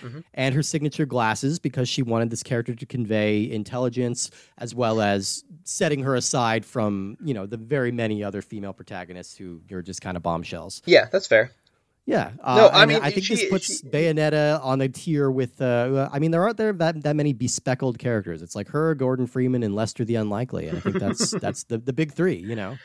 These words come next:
Speaker 1: Yeah, no, she's, and she's well designed. Like, she looks very distinct, um, in both of these games and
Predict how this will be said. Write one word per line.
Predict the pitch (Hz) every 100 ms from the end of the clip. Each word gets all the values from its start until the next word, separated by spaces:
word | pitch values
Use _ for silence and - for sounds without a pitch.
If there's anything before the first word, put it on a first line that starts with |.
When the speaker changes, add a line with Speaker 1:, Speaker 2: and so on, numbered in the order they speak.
| -
Speaker 1:
Yeah, | 254 202 -
no, | 202 185
she's, | - 302 226 -
and | 202 208 233
she's | - 247
well | 180 180 185
designed. | 180 120 131 139
Like, | 127 127 -
she | 160
looks | 135 151 156
very | 123 123 131 127
distinct, | 113 - 139 143 160 - -
um, | 120 110 104 101 -
in | 113 104 -
both | - 131 156
of | 139
these | 147 143
games | - 135 143 151 147 -
and | 120 113 110